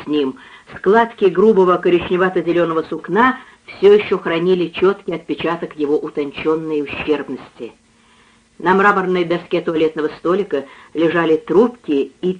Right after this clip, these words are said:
тигель его первого стеклодувного аппарата, а рядом стояла ваза —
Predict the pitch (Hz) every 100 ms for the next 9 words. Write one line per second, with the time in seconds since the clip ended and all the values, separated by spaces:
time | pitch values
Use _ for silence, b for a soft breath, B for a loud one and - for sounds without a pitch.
0 | - 214 185 160 160 151 156 165 180 185
1 | 170 165 - 160 170 160 165 156 156 156
2 | 156 170 165 143 - 127 - b b b
3 | b _ - 160 165 233 233 214 - 156
4 | 175 185 185 147 151 139 143